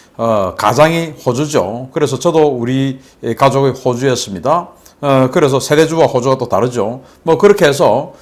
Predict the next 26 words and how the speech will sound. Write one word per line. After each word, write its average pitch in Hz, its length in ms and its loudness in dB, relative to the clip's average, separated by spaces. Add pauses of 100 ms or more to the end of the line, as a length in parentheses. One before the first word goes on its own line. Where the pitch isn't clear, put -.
(180)
어, 117 460 2 (160)
부양한다, 175 640 2 (120)
책임진다, 190 720 -2 (140)
그 202 100 -2
말 196 140 6
아니겠습니까? 147 720 0 (260)
그런데 131 720 2 (540)
책임질 247 720 0
것이다, - 540 -8 (200)
의식주 170 400 -2
문제를 151 400 -2
책임질 175 400 -6
것이다 - 460 -14 (100)
라고 165 280 2
돼 165 100 0
있는데, 110 480 -4 (160)
그냥 214 320 0
책임진다는 226 1040 2
말만 127 340 0
되어 131 140 0
있지 165 440 -6 (260)
어떻게 208 760 0
책임진다는 165 800 -2
이야기는 120 320 -2
안 - 200 -12
했어요. 156 720 0